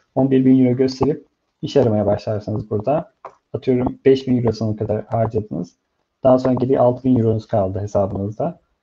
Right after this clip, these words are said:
İş bulduğunuz anda bu altı bin euroyu ikinci vizeyi alırken gösterebilirsiniz. Çünkü işten gelen parayı yıllık olarak düşüyorlar. Yani şey diyorlar, "Ya bu insan zaten aylık, e, geliri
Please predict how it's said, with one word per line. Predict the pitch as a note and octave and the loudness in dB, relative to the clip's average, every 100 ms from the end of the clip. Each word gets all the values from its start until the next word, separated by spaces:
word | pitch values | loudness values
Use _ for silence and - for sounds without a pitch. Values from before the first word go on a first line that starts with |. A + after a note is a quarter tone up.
| _ - | _ -6
İş | C#3+ - | -6 -2
bulduğunuz | D3 C#3 C#3+ C3+ | 0 2 0 0
anda | A#2+ C#3+ | 0 0
bu | D3 | -2
altı | B2+ B2 B2+ | 0 0 0
bin | C#3+ C#3 | -2 0
euroyu | C3 A#2+ C#3 - _ - | 0 2 0 -2 _ -12
ikinci | - C3 C3 | -2 0 2
vizeyi | B2+ B2+ B2 | 0 -2 -2
alırken | A#2 A#2+ C#3+ | -2 -2 -4
gösterebilirsiniz. | C3 A2+ A#2+ A2+ G#2 A2+ A2 | -4 -2 -2 0 -2 -2 -8
Çünkü | - B2+ C3 C3 - _ _ _ | -6 -6 -6 -8 -16 _ _ _
işten | - B2+ - C#3+ D3 | -8 -4 -2 0 2
gelen | C3 B2+ B2+ | 2 0 2
parayı | C3 B2 D#3 G3 - _ - | 0 2 0 -4 -12 _ 0
yıllık | B2+ C3+ | 4 4
olarak | B2 B2 D3+ | 2 2 0
düşüyorlar. | A#2+ - A2 G2 D3+ - _ | -4 -2 0 0 -2 -6 _
Yani | A2+ A#2 | -2 -2
şey | B2 A2 | -2 -2
diyorlar, | G#2 G2 G#2 _ - | -2 -2 -8 _ -6
"Ya | B2+ | -4
bu | C#3+ | 0
insan | B2+ B2 B2 | 0 2 2
zaten | A#2+ A2+ B2+ B2+ - | 2 0 -2 -4 -2
aylık, | A#2+ A#2 B2+ - _ _ - | 0 0 -4 -10 _ _ -2
e, | A#2+ A2 | 0 0
geliri | A2+ A2+ B2+ A#2 | -2 -2 -2 -4